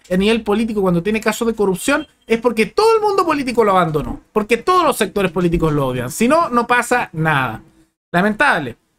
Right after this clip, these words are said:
Y muestra la necesidad de hacer reformas profundas al Poder Judicial, pero también a las normativas de corrupción y tener un rol ciudadano más importante.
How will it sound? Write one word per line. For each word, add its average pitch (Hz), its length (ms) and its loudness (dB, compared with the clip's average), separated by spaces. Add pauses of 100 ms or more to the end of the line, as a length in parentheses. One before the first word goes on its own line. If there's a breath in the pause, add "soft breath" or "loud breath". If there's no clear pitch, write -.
(560)
Y 208 80 0
muestra 285 260 2
la 311 80 0
necesidad 202 680 0 (200)
de 196 100 -2
hacer 240 200 2
reformas 247 440 0
profundas 226 760 0 (300)
al 165 140 -4
Poder 214 200 0
Judicial, 185 600 -2
pero 226 160 -2
también 247 540 -2 (220)
a 196 80 0
las 190 160 2
normativas 202 520 0
de 208 80 0
corrupción 214 680 0
y 196 80 -6
tener 226 240 2
un 247 120 0
rol 254 200 2
ciudadano 240 420 0
más 233 160 2
importante. 240 680 -4